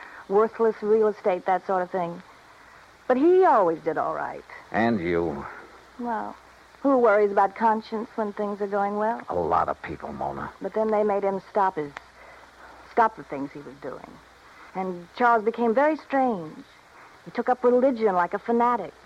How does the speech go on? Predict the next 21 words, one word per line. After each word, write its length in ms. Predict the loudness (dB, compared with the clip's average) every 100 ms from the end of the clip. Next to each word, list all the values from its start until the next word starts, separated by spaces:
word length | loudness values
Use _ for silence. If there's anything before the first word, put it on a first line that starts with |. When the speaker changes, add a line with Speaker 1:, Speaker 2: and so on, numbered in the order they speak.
| -6
Speaker 2:
Oh? 220 | -4 -6 -10 -20 -20 -20 -20 -8
Speaker 1:
Kept 240 | -8 -4 0
giving 320 | 2 4 2
his 160 | 2
money 320 | 4 2 2 2
away 200 | 2 2
to 80 |
a 60 | 2
lot 160 | 2 0
of 120 | -2
crazy 500 | -4 2 4 4 0
charities, 540 | -2 -4 0 0 0
money 260 | 2 4 4
I 200 | 4 2
could 160 | 0 -2
have 120 | 0
used. 400 | 0 0 -2 -14 -20 -20 -20 -20 -20 -20 -20 -20 -20 -12
And 180 | -8 -6
he 160 | -6 -2
got 240 | -2 -2
moody. 580 | 0 2 4 4 0